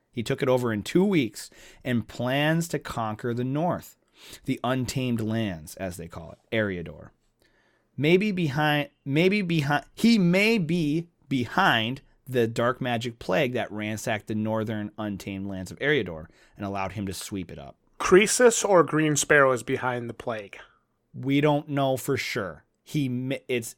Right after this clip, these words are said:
Speaker 1: it's alluded to that he may be behind the Black Plague. This is
Speaker 2: Croesus
Speaker 1: how
Speaker 2: or Green Sparrow?
Speaker 1: Green Sparrow. And,
Speaker 2: Okay.
Speaker 1: um, well, don't
Speaker 2: Just
Speaker 1: really
Speaker 2: for
Speaker 1: know.
Speaker 2: cl-, just for clarification,
Speaker 1: You know, we
Speaker 2: that's all
Speaker 1: don't
Speaker 2: I
Speaker 1: know.
Speaker 2: wanted.
Speaker 1: All,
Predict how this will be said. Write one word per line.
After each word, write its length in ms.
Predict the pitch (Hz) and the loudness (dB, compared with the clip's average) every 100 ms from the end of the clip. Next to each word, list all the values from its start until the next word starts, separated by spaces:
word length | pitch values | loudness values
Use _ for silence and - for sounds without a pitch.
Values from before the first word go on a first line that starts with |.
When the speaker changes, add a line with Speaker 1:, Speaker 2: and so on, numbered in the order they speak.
| - | -4
Speaker 1:
it's 140 | 120 | -2
alluded 460 | 120 120 160 180 - | -2 2 6 6 6
to 120 | 151 | 2
that 180 | 143 123 | 2 0
he 260 | - 156 135 | -2 -4 -4
may 800 | 120 120 135 139 135 120 98 - _ _ | -6 -6 -2 0 0 -2 -6 -12 _ _
be 140 | - 110 | -6 -4
behind 420 | 107 101 107 101 | -4 -6 -6 -6
the 40 | 95 | -6
Black 280 | 95 90 | -6 -6
Plague. 280 | - 92 80 | -6 -8 -8
This 360 | - - 160 175 | -4 0 4 6
is 100 | 196 | 10
Speaker 2:
Croesus 240 | 220 214 | 10 10
Speaker 1:
how 60 | 180 | 8
Speaker 2:
or 120 | 175 | 8
Green 280 | 156 170 185 | 8 4 2
Sparrow? 460 | - 127 117 98 - - | 2 2 2 0 -8 -2
Speaker 1:
Green 200 | 151 156 | 2 4
Sparrow. 340 | 147 107 95 - _ 135 | 2 -4 -6 -10 _ -2
And, 440 | 131 120 113 110 | 0 0 -2 -4
Speaker 2:
Okay. 100 | 113 - | -8 -6
Speaker 1:
um, 340 | 113 107 104 92 _ _ _ _ _ _ | -4 -4 -6 -12 _ _ _ _ _ _
well, 360 | 165 156 151 - - _ _ 139 - | 4 4 4 0 -18 _ _ -20 4
don't 340 | - 185 175 143 | 8 8 8 6
Speaker 2:
Just 80 | 165 | 10
Speaker 1:
really 160 | 185 190 | 12 12
Speaker 2:
for 40 | |
Speaker 1:
know. 100 | 269 | 10
Speaker 2:
cl-, 100 | 285 | 6
just 240 | - 247 - | 8 8 10
for 80 | 247 | 8
clarification, 600 | - 208 180 156 185 180 | 8 6 4 2 4 6
Speaker 1:
You 60 | |
know, 120 | 202 190 | 8 8
we 140 | 196 | 10
Speaker 2:
that's 40 | 208 | 8
all 80 | - | 8
Speaker 1:
don't 80 | |
Speaker 2:
I 40 | 220 | 4
Speaker 1:
know. 40 | |
Speaker 2:
wanted. 240 | 123 104 - | 2 -2 2
Speaker 1:
All, 320 | 156 190 - | 6 6 4